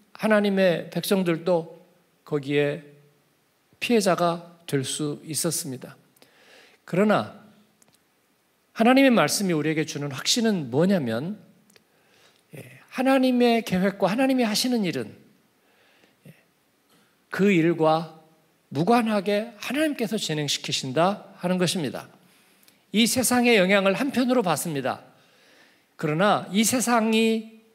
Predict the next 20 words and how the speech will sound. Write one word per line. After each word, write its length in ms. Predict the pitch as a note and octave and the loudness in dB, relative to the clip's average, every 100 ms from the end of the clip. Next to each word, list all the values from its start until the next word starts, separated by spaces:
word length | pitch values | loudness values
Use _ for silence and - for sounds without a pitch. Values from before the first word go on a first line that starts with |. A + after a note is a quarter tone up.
| _ _ - | _ _ -2
이 100 | G#3 | 0
세상에서 600 | B3 A3+ B3+ A#3+ A3 A3 | 2 0 2 2 2 0
우리가 360 | F#3 F#3+ G3+ G3+ | 0 2 0 -2
잘 300 | - E3 G3 | -2 -2 2
되면 460 | A#3+ A#3 B3+ A#3 | 2 4 2 0
하나님의 420 | F#3 B3 A3+ G3+ | -2 -2 -2 -2
일도 160 | F#3+ F#3 | -4 -4
잘 240 | - D3 | -6 -6
되고, 340 | D3+ C#3 C3+ - - - | -6 -6 -8 -14 -20 -10
우리가 260 | F3+ G#3+ A3+ | -4 0 2
이 80 | G3 | 0
세상에서 540 | A3 G#3+ A#3 A3+ G#3 | -4 -6 -6 -4 -4
못 240 | E3+ F3+ G#3+ | -2 -2 0
되면 340 | A#3 B3 A3 | 2 2 -2
하나님의 460 | F3 C#4 C#4 B3+ A3+ | -2 0 0 0 0
일도 240 | F#3 G3+ | 0 -2
못 200 | D3+ F3+ | -2 0
되는 220 | B3+ A#3 | 0 0
것이 200 | F3+ F3+ | -2 -2
아니라 400 | D#3 C#3+ A#2+ - | -4 -2 -4 -6